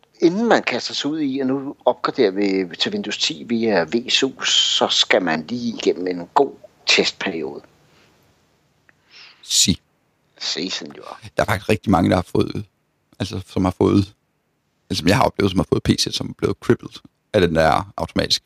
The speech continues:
Speaker 2: Windows ti opdatering.
Speaker 1: Ja.
Speaker 2: Og der er mange, der var sådan, "Ups, kom lige til at klikke på den," og så står det bare med en P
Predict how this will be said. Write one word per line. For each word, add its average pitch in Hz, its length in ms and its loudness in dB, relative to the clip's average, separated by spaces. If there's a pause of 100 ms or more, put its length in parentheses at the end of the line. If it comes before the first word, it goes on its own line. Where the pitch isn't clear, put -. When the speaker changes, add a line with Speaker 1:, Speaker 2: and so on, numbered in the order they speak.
Speaker 2:
Windows - 220 -6
ti - 280 -6 (100)
opdatering. - 520 -8 (480)
Speaker 1:
Ja. - 60 0 (420)
Speaker 2:
Og - 220 0
der 92 40 6
er 87 40 4
mange, 98 160 2
der 101 80 0
var 87 60 6
sådan, - 240 -12 (380)
"Ups, - 300 4
kom - 140 0
lige 104 80 0
til - 80 4
at 107 60 2
klikke - 200 -8
på - 120 2
den," 104 140 0
og 101 60 0
så - 100 -4
står 110 140 2
det 95 80 0
bare 92 80 0
med 87 80 0
en 90 40 -2
P - 60 -8